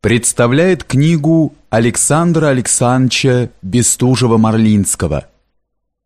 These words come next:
«Вечер на Кавказских водах» в тысяча восемьсот двадцать четвёртом году. Посвящается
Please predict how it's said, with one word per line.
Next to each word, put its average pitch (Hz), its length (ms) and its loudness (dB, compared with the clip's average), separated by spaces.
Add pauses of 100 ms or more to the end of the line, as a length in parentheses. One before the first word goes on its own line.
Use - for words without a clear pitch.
(1000)
«Вечер 131 680 0 (140)
на 107 140 0
Кавказских - 760 -2
водах» 135 600 -2 (500)
в - 120 -20
тысяча 165 440 0
восемьсот 120 560 0
двадцать 101 460 -2
четвёртом 98 500 -2
году. 85 360 -2 (1200)
Посвящается 135 1200 0